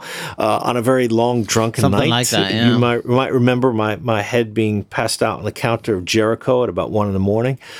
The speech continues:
Speaker 1: Um, as the
Speaker 2: Yep.
Speaker 1: owners was as well. If you remember, you got a great picture of him sleeping. Uh,
Speaker 2: He was
Speaker 1: but
Speaker 2: having a little nap, yeah.
Speaker 1: Yeah, but, uh, this time I, you know, I had,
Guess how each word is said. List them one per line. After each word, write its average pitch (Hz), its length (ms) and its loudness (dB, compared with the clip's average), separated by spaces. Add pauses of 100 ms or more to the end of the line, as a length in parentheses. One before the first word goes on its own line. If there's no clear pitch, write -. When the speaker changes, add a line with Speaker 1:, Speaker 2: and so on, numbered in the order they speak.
(240)
Speaker 1:
Um, 104 680 0 (160)
as 202 220 -2
the 98 80 2
Speaker 2:
Yep. 131 80 2
Speaker 1:
owners 147 400 2
was 110 200 -2
as 95 180 -2
well. 135 260 2
If 92 120 -6
you 113 80 -2
remember, 110 220 0
you 104 80 -2
got 107 120 -2
a 107 40 -8
great 120 240 -4
picture - 280 -4
of - 80 -6
him 120 180 -2
sleeping. 117 460 -2 (500)
Uh, 110 220 0
Speaker 2:
He 110 60 2
was 113 100 0
Speaker 1:
but - 60 4
Speaker 2:
having 104 180 0
a 101 60 2
little 95 260 0
nap, 95 360 -2
yeah. 101 340 0
Speaker 1:
Yeah, 147 480 2
but, 139 320 0
uh, 190 160 4
this 208 220 0
time 233 300 2
I, 170 160 2
you 196 180 0
know, 151 140 4
I 135 60 2
had, 147 260 0